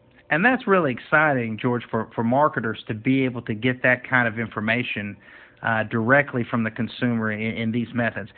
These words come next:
Everything that I hear from practitioners is that the use of neuromarketing is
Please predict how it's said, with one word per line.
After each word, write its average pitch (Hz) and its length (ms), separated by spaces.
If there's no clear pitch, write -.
Everything 240 500
that 156 120
I 151 200
hear 131 440
from 120 540
practitioners 123 920
is 123 420
that 123 300
the 127 80
use 156 600
of 131 100
neuromarketing 120 880
is 101 80